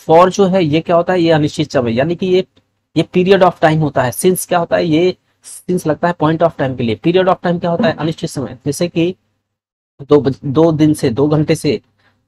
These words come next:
दो साल से, दो माह से, यानी कि इसमें कोई निश्चित नहीं पता है कि कौन सा दिन है, कौन सा तारीख है, कौन सा समय है,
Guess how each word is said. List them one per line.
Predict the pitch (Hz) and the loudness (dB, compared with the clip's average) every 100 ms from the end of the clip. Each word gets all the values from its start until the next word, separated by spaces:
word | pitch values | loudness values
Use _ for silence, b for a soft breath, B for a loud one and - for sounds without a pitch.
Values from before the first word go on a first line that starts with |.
| - | 0
दो | 160 | 0
साल | - 151 151 | 2 0 0
से, | 147 | -2
दो | 113 139 | -2 0
माह | 160 160 | 2 0
से, | 160 151 107 - | 0 -4 -6 -4
यानी | 120 156 | -4 -2
कि | 160 | -4
इसमें | 151 165 | -4 -4
कोई | 165 160 | 2 2
निश्चित | 143 139 175 - _ _ _ _ | 2 0 -4 -6 _ _ _ _
नहीं | 127 151 160 | 0 2 0
पता | 160 151 156 | 0 0 0
है | 151 160 | 2 0
कि | 160 | -2
कौन | 139 139 | 0 -2
सा | 139 | -2
दिन | 147 151 | 0 0
है, | 147 135 | 0 -2
कौन | 139 139 | -2 -2
सा | 139 143 | 0 0
तारीख | 131 127 131 143 | 2 2 2 2
है, | 156 | -2
कौन | 135 131 | -2 -4
सा | 139 | -4
समय | 143 131 127 | -4 -4 -4
है, | 117 | -6